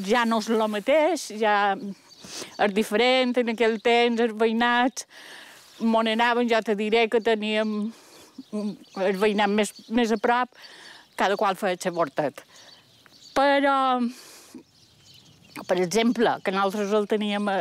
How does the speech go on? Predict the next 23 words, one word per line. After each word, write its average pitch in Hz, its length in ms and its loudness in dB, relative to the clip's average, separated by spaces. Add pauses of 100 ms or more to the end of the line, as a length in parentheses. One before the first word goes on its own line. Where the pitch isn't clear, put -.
a 170 80 -4
l'altre 175 280 -4
cap 165 180 -2
de 175 100 -2
Tronos, 156 480 -2
que 180 120 -6
la 175 180 -8
finca 185 220 -4
sigui 185 300 -2
molt 180 220 0
gran, 202 280 0
tampoc, 185 360 -2
però... 180 160 0 (640)
i 226 140 2
ella 269 200 2
vivia 262 360 2
més 233 220 2
a 214 80 2
baix, 165 360 -2 (1120)
i 254 480 0
no 269 160 0
tenia 302 320 2
cols, 320 640 -2